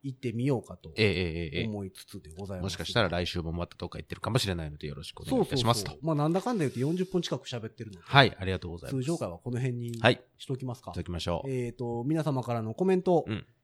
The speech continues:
Speaker 1: いつも通り募集しております。
Speaker 2: はいよ。
Speaker 1: えー、コメント、メッセージはですね、番組公式のエスエヌエス、
Speaker 2: エスエヌエス。
Speaker 1: Instagram、
Speaker 2: Instagram。
Speaker 1: Twitter。
Speaker 2: Twitter。
Speaker 1: あ、僕Twitterね、昨日で登録してから十一年ですって。
Speaker 2: お、素晴らしい。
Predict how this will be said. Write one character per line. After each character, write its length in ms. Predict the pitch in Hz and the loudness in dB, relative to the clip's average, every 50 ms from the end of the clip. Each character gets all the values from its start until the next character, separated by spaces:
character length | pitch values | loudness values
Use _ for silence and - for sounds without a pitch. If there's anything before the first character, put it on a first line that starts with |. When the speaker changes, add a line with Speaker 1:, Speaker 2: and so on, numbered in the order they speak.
| _ _ | _ _
Speaker 1:
い 60 | 110 107 | -16 -10
つ 100 | - 104 | -6 -4
も 140 | 104 107 | -4 -2
通 80 | 98 104 104 98 | -2 -2 -2 -4
り 120 | 95 90 | -4 -8
募 160 | 82 98 98 | -8 -8 -10
集 240 | 95 - 110 107 104 | -8 -8 -8 -8 -8
し 80 | - - | -6 -4
て 80 | 165 | -2
お 40 | 170 | 0
り 80 | 170 175 | 2 4
ま 160 | 185 190 170 | 4 4 4
す。 100 | - - | 2 0
Speaker 2:
は 80 | 92 | 0
い 40 | 92 | 2
よ。 140 | 95 85 - - _ _ _ _ _ _ _ _ _ _ | 2 2 0 -2 _ _ _ _ _ _ _ _ _ _
Speaker 1:
え 340 | 151 156 151 147 139 131 131 | 2 2 4 4 2 2 0
ー、 20 | |
コ 120 | 127 139 | 0 0
メ 160 | 131 127 123 120 | 0 2 2 0
ン 140 | 120 113 | -2 -4
ト、 140 | 110 - 110 | -4 -4 -4
メ 120 | 107 113 110 | -4 -2 -4
ッ 20 | |
セ 400 | - - - - 110 104 101 98 | -6 -8 -10 -6 -6 -4 -4 -6
ー 20 | |
ジ 140 | 95 92 104 | -6 -8 -10
は 80 | 92 98 | -10 -10
で 80 | 101 | -12
す 120 | 107 - 214 | -10 -6 -2
ね、 120 | 226 208 | 0 2
番 280 | 165 165 160 156 156 151 | 2 2 2 2 0 0
組 260 | 151 143 139 131 123 | 0 -2 -2 -2 -4
公 340 | - - - 127 120 113 110 | -6 -6 -6 -4 -4 -4 -4
式 260 | - - - 123 104 | -6 -8 -10 -12 -10
の 180 | 95 90 95 110 | -10 -8 -6 -6
エ 80 | 127 | -6
ス 300 | 127 - - - 220 208 | -6 -8 -8 -4 -2 0
エ 100 | 208 202 | 0 0
ヌ 220 | 196 196 196 190 185 | 0 2 2 2 2
エ 100 | 185 175 | 2 0
ス、 240 | - - 165 143 | 0 2 2 2
Speaker 2:
エ 60 | - - | 2 2
ス 100 | - 82 | 0 0
エ 40 | |
ヌ 60 | 82 85 | 0 2
エ 20 | |
ス。 120 | 87 95 98 - - _ _ _ - | 2 2 0 0 -2 _ _ _ -12
Speaker 1:
Instagram、 1040 | 117 113 110 107 107 104 98 - - - 90 85 85 87 95 123 147 151 139 120 92 | -10 -8 -8 -8 -8 -10 -12 -14 -14 -12 -12 -12 -10 -8 -4 0 0 2 2 2 0
Speaker 2:
Instagram。 580 | - - 82 80 - - 87 101 127 143 165 175 - - _ | -2 -6 -6 -4 -2 2 4 6 6 6 6 4 0 -6 _
Speaker 1:
Twitter。 720 | - - - - 117 143 - - _ - 127 110 - - - - _ _ | -20 -18 -12 -8 -8 -8 -8 -6 _ 0 0 0 -2 -6 -14 -20 _ _
Speaker 2:
Twitter。 380 | - - 107 131 - - 143 143 135 135 | -2 0 0 0 0 0 -2 -2 -2 0
Speaker 1:
あ、 120 | 139 131 | 0 0
僕 260 | 123 135 131 123 151 | 0 0 -2 -2 -2
Twitter 460 | 147 - 190 214 208 - - 135 113 95 | -4 -2 -4 -6 -6 -2 -2 -2 -2 -2
ね、 120 | 98 95 - | -4 -8 -8
昨 280 | - 190 190 147 120 101 | -4 -2 0 0 0 -2
日 40 | 90 | -4
で 220 | 104 104 95 - | -6 -8 -8 -8
登 180 | - 151 175 170 | -4 -2 -2 -2
録 180 | 165 139 - - | -2 -2 -6 -10
し 40 | - | -10
て 80 | - | -8
か 120 | 156 147 131 | -6 -4 -4
ら 80 | 117 | -4
十 260 | 117 120 120 143 165 170 | -4 -4 -2 0 0 0
一 160 | 147 - 113 | -2 -4 -8
年 160 | 95 85 80 | -10 -12 -14
で 60 | _ | _
す 120 | - - - | -20 -20 -20
っ 20 | _ | _
て。 80 | - _ - | -20 _ -6
Speaker 2:
お、 120 | 104 - - | -6 -6 -6
素 140 | - - - | -10 -14 -14
晴 80 | - 87 | -12 -12
ら 80 | 78 - | -10 -10
し 120 | - - | -10 -10
い。 100 | - - | -12 -16